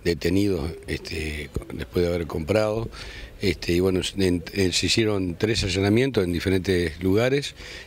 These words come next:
y se encuentran hoy dos personas detenidas. Se incautaron más de doscientos gramos de marihuana, algunos gramos de pasta base y algunos de cocaína. También se incautaron aparatos electrónicos que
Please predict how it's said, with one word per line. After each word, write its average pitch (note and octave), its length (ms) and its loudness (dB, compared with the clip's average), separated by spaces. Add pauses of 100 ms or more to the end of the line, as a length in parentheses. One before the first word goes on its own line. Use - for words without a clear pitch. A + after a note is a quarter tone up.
(120)
y F2+ 400 4
se - 140 0
encuentran F#2+ 500 2
hoy G#2+ 180 4
dos G2 200 0
personas G2 420 4
detenidas. G#2+ 580 2 (440)
Se - 180 -2
incautaron E2+ 1120 0 (420)
más G2 140 2
de G2+ 60 2
doscientos F#2 380 2
gramos F2+ 280 2
de F2 80 2
marihuana, G2 680 2
algunos F2 480 0
gramos F2+ 380 2
de D#2+ 240 0
pasta E2 320 -4
base F#2 340 2
y E2+ 100 2
algunos E2 380 0
de D#2 480 -2 (380)
cocaína. G2+ 500 2
También F#2 320 0
se F#2 160 2
incautaron E2+ 920 0 (100)
aparatos E2+ 460 0
electrónicos E2+ 600 0
que D2+ 460 0